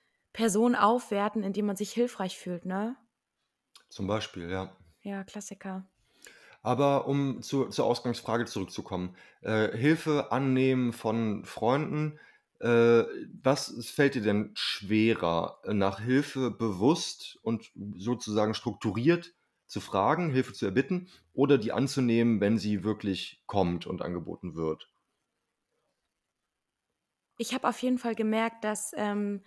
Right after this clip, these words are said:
Speaker 1: sich der Kreis, ähm,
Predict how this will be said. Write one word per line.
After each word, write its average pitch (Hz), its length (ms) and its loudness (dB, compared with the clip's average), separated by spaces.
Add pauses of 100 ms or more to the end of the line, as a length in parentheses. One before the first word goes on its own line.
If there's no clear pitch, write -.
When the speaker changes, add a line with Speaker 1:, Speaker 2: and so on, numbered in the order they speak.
(120)
Speaker 1:
sich - 260 -10
der 214 120 0
Kreis, 226 920 -2 (600)
ähm, 202 840 -4